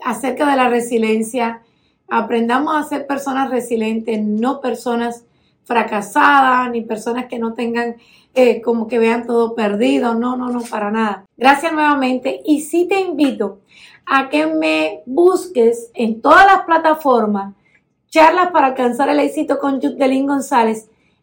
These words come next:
Escucha los demás episodios. Si quieres alguno nuevo, déjamelo saber. Déjamelo saber, estoy lista para, para seguir compartiendo contigo. Este dos mil veinticuatro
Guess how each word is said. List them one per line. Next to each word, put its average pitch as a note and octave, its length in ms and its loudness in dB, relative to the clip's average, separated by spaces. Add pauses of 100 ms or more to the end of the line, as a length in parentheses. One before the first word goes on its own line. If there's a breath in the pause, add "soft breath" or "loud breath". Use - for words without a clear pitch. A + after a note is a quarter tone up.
(100)
Escucha B3 460 -2
los D4 140 2
demás B3 320 0
episodios. G#3 920 -2 (580)
Si - 360 -8
quieres E4 500 4
alguno C4+ 440 2
nuevo, G#3 800 -2 (480 soft breath)
déjamelo A3+ 480 -2
saber. F#3+ 380 -8 (600)
Déjamelo C4 320 -2
saber, C4+ 240 -4
estoy C4 200 -4
lista A#3+ 280 -4
para, A3+ 340 -2 (440 soft breath)
para C4 220 -6
seguir A3+ 300 0
compartiendo A#3+ 720 0
contigo. C4 640 0 (420 soft breath)
Este B3+ 260 6
dos D4+ 140 8
mil D#4 180 0
veinticuatro D#4+ 800 2